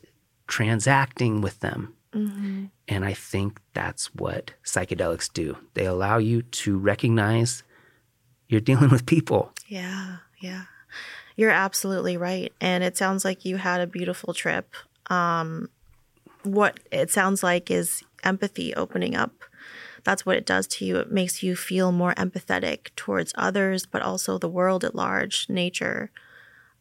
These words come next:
Speaker 2: um, plants, animals, everything. Uh, it opens up your childlike sense of wonder. You look at the world as a five-year-old <laughs> versus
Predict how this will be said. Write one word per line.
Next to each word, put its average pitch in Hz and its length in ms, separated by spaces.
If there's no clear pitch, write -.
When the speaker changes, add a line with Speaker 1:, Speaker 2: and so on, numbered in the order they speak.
Speaker 2:
um, - 480
plants, 180 540
animals, 180 600
everything. - 680
Uh, - 240
it 160 220
opens 190 340
up 165 240
your 175 160
childlike 165 640
sense - 260
of - 120
wonder. 180 560
You 196 140
look 185 180
at 165 80
the 185 100
world 175 380
as 170 440
a 165 480
five-year-old 190 720
<laughs> 180 80
versus 185 800